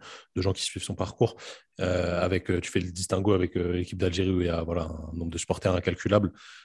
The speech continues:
C'est, c'est clairement intéressant de, de voir les deux, mais au final, le sport transmet beaucoup d'émotions et beaucoup de,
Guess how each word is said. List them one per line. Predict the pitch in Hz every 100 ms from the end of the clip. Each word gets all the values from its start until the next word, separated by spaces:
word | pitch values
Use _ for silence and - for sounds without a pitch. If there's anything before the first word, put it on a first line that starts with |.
| -
C'est, | - 90 85 85
c'est | 85 95
clairement | 95 92 95
intéressant | 90 90 90 98
de, | 90 90
de | 87 92
voir | 92
les | 92
deux, | 117
mais | 113
au |
final, | - 107
le | 98 92
sport | - - 110 -
transmet | - 95 101
beaucoup | 92 92 - 98 95
d'émotions | 98 98 92 127 131 110
et |
beaucoup | 85 92 -
de, | 92 90 87 85